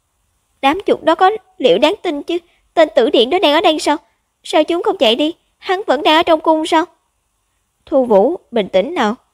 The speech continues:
Đây là lần đầu tiên thần nghe nói có chuột theo dõi mùi hương, lẽ nào sai sao? Không sai,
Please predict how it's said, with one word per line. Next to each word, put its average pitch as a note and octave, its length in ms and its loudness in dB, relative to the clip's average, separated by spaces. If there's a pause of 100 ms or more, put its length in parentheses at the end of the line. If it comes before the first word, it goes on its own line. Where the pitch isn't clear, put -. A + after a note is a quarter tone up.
(1400)
Đây D4 140 2
là C4+ 100 6
lần B3 260 2
đầu B3+ 200 4
tiên D#4 360 -2
thần B3 220 0
nghe C#4 140 0
nói D#4 200 -2
có G4+ 160 -4
chuột C4+ 180 -2
theo C#4+ 120 0
dõi B3 200 2
mùi B3+ 200 2
hương, C#4+ 180 2 (220)
lẽ C#4+ 140 -2
nào G4 160 -2
sai C#4 280 0
sao? D4+ 220 -2 (2000)
Không C#4 220 -2
sai, D4 260 0